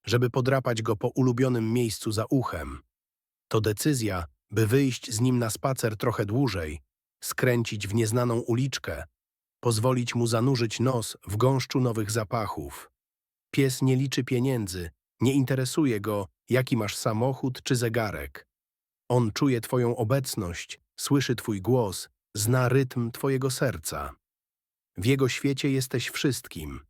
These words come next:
przewodnikiem, opiekunem, rodziną. Dlatego nawet drobna zmiana w codziennej rutynie,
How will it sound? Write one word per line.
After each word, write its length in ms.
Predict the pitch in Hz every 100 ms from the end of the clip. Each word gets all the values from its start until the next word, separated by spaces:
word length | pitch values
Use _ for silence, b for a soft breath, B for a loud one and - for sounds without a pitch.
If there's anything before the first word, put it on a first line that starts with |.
| _ -
przewodnikiem, 840 | - 113 110 113 135 131 131 127 127
opiekunem, 760 | - 131 143 - 127 95 78 78 - -
rodziną. 680 | 131 117 120 92 73 69 67 _ _ _ _ _ -
Dlatego 420 | 113 113 139 123
nawet 280 | 120 117 107
drobna 440 | 104 127 127 120
zmiana 420 | 104 113 135 123 107
w 40 |
codziennej 580 | - 110 123 117 113 107
rutynie, 560 | 104 - 147 117 98